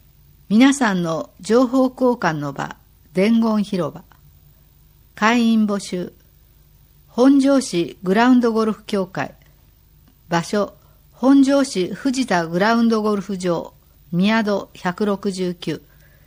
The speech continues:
費用、年会費三千円。対象、市内及び近隣市町村在住者。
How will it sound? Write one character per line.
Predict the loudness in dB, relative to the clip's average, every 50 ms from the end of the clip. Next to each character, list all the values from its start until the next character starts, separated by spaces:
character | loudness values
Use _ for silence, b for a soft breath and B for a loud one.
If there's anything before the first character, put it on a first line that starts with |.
| b b b -8
費 | -2 0 2
用、 | 2 2 2 0 -2 -6 _ _ -6
年 | -2 0 2 2 2 2
会 | 2 0 0 0
費 | -2 -6 -12 -12 -12 -12
三 | -8 -6 -4 -4 -4 -2
千 | -2 -2 -4 -4 -6 -8
円。 | -8 -10 -12 -14 _ _ _ _ _ _ _ _ _ _ _ _
対 | -4 -2 -2 -2 -2
象、 | -4 -4 -4 -4 -4 -4 -6 -10 b b b b b b b _
市 | -14 -4 2 6
内 | 6 6 6 6 2 0 0
及 | 0 0 0 0
び | -2 -2 -4 -6 -8 -14 _ _
近 | -6 0 4 6 8 8
隣 | 8 8 6 6 4 2
市 | 0 -2
町 | 0 2 2 2
村 | 0 0 -4 -4 -4 -4
在 | -4 -2 0 0 0 0 -2
住 | -2 -4 -4 -6
者。 | -6 -10 -14 -14